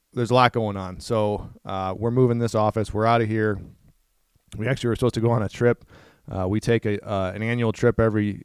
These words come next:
every year, go figure, annually, um, to kinda do some planning for all of the, the various businesses that, that my wife and I are involved in. We've got some new things kicking off. Uh, we've got some old things going away. Uh, so that was supposed to be this week.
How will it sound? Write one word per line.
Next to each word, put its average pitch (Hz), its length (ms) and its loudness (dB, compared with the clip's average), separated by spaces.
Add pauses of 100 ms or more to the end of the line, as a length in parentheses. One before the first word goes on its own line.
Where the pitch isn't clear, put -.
(100)
every 107 240 0
year, 104 280 2
go 104 180 -2
figure, 104 320 -2
annually, 107 420 -4 (520)
um, 95 340 0
to 107 120 -6
kinda 120 260 -2
do 117 160 0
some 104 180 -4
planning 117 380 0
for 104 220 0
all 107 120 4
of 98 100 -4
the, 104 320 -2
the 98 100 -6
various 107 320 0
businesses 110 600 -2
that, 101 260 0 (240)
that 92 200 -8
my 98 100 -4
wife 113 260 4
and 113 80 0
I 113 80 2
are 113 100 2
involved 107 380 4
in. 113 260 -2 (680)
We've 123 200 2
got 123 160 2
some 113 140 -4
new 123 140 2
things 120 280 0
kicking 120 280 0
off. 120 320 4 (220)
Uh, 98 240 -2
we've 101 180 -2
got 110 180 0
some 104 120 -4
old 110 200 2
things 113 260 0
going 110 220 4
away. 107 500 2 (120)
Uh, 90 200 -6
so 113 120 -4
that 127 100 6
was 113 100 2
supposed 123 180 0
to - 40 -12
be 101 380 -2 (120)
this 110 260 -2
week. 113 360 0